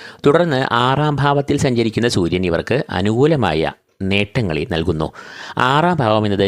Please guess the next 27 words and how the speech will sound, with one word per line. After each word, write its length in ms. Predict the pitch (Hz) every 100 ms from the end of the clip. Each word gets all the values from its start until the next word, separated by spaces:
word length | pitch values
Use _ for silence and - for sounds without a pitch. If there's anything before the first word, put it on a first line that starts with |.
| 95
ശത്രുക്കൾ, 420 | 98 113 - 123 117 95
രോഗം, 380 | 95 98 107 107
കടങ്ങൾ 380 | 90 85 92 95 104 101
എന്നിവയെ 420 | 101 131 113 90 -
എല്ലാം 200 | 87 87 87
കുറിക്കുന്ന 300 | 87 90 87
ഭാവം 240 | 76 80 78 82
ആകുന്നു. 280 | 73 73 78 - - -
എന്നാൽ 200 | 143 135 143
സൂര്യൻ 460 | 143 131 143 170 160 127
ഈ 20 | 117 113
ആറാം 260 | 104 107 107
ഭാവത്തിൽ 300 | 104 101 104
കൂടി 140 | 107 101
സഞ്ചരിക്കുമ്പോൾ 520 | 92 82 82 90 87 92 123
ഇപ്പറഞ്ഞ 380 | 117 156 104 95 82 - - - 113
വിപരീത 360 | 117 135 139 143
ശക്തികൾക്കെല്ലാം 680 | 113 - 104 104 92 87 87 -
നാശത്തെ 360 | 101 117 123 87 95
വരുത്തുന്നു. 380 | 76 82 73 76 - - -
തൽഫലമായി 560 | 139 143 139 120 113 110
രോഗമുക്തി 460 | 101 101 110 101 104
കൈവന്ന് 380 | 92 90 85 87 90 92
ആരോഗ്യം, 440 | 90 90 85 85 85
ശരീരസുഖം 580 | 98 90 92 95 82 82 90
എന്നിവ 260 | 85 80 -
ഉണ്ടാകും. 360 | 82 78 82